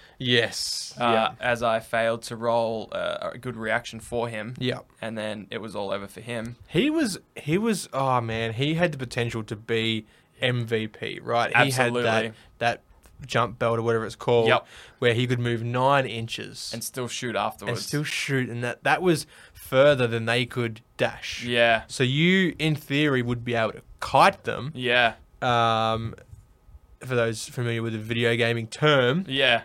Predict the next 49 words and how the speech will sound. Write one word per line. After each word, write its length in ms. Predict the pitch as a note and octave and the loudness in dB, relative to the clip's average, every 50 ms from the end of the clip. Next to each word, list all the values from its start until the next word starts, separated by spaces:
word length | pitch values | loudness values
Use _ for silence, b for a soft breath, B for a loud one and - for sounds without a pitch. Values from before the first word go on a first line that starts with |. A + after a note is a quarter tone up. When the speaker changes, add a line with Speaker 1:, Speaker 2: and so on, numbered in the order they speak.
| - | -2
Speaker 1:
just 180 | - C#3 C3 - | -2 -2 -2 0
staying 340 | - - C#3 C3 B2+ A#2+ A#2+ | 2 2 4 4 4 2 2
just 240 | B2+ A#3 A3+ - - | 0 0 0 2 4
far 240 | A#3+ A3+ G#3+ G3+ | 6 8 8 10
enough 220 | G3+ G3 F#3+ F#3 - | 8 8 6 4 4
away 540 | F3 D#3 E3 E3 D#3+ D#3 C#3+ C#3+ D#3+ G#3+ G#3+ | 2 6 8 8 8 8 8 8 6 4 2
from 140 | - - C#3+ | 0 0 0
the 40 | C#3 | 2
enemy 180 | C3+ C3+ C3 B2 | 2 2 0 -2
for 80 | A#2+ C3 | -2 -4
them 120 | B2+ B2+ | -4 -2
to 80 | A#2+ A#2 | -2 -4
hit 140 | A#2 B2 A2+ | -4 -6 -6
you, 200 | A#2+ B2+ A#2+ A#2 | -4 -4 -2 -2
but 80 | A2+ | -2
you 140 | A2 A#2 A#2 | -4 -4 -6
still 160 | A2+ - A#2+ | -6 -4 -6
being 120 | A2+ A2+ A2+ | -6 -4 -6
able 80 | G#2+ G#2 | -6 -6
to 40 | A2+ | -8
hit 100 | A#2 G2 | -8 -6
them. 240 | B2 A#2+ A2 G#2 C3 | -4 -4 -4 -2 -2
Speaker 2:
Yeah. 320 | C3 B2+ B2 A#2 G#2+ G#2 - - - - | 0 2 2 2 2 0 -2 -10 -8 -2
Keeping 180 | A#2+ A#2+ A#2 A#2 A#2 A#2 | 0 2 4 4 4 4
them 140 | A2+ A2+ A2+ | 4 2 2
Speaker 1:
Um, 80 | A2 | 0
Speaker 2:
on 100 | C3 B2 | 0 -2
a 40 | A#2+ | -4
piece 220 | - - C3+ A#2+ | -6 -8 -10 -10
of 80 | A#2+ A#2 | -10 -10
string 320 | - - C#3 C3 B2 B2 | -10 -6 -4 -4 -4 -2
at 80 | B2 A#2 | -2 -4
a 60 | A#2+ | -4
distance 440 | A2+ A#2+ C3 A#2+ - B2 B2 A#2 - | -6 -8 -10 -10 -10 -12 -12 -10 -10
like 140 | G#2+ G2+ - | -10 -8 -8
a 40 | A2 | -10
kite. 280 | - - - G2 G2+ - | -10 -8 -8 -8 -8 -6
Speaker 1:
Exactly, 520 | - C#3+ C3+ B2+ C3 A#2 A2+ - A#2 B2 - - | -6 -4 -2 0 0 0 0 -2 -6 -14 -12 -10
exactly. 460 | D3 D3+ B2+ A2+ G#2+ - A#2 A2+ - - _ | -6 -2 -2 -2 -2 -2 -6 -6 -8 -8 _
And, 400 | - B2 B2+ C3 B2+ B2 A#2+ B2+ - | -4 -2 0 0 0 0 -4 -6 -6
and, 400 | B2 B2+ B2 B2 A#2+ B2 B2+ - | -6 -6 -4 -4 -4 -6 -8 -8
you 120 | - B2+ B2 | -8 -6 -4
know, 240 | A#2 A#2+ C#3 C#3+ C#3 - | -4 -2 -4 -4 -6 -6
and 160 | B2+ B2 B2 | -8 -8 -6
picking 240 | - D3+ D3 - C3+ | -6 -6 -4 -2 -2
'em 100 | C3 C3 | 0 0
off. 280 | F#3 G#3+ D#3+ - - - | 2 2 0 0 -2 0
But, 200 | - C3+ C3 - | 2 4 4 4
Speaker 2:
Yeah. 240 | A#2+ A#2 A2+ A2+ A2+ | 4 2 2 2 0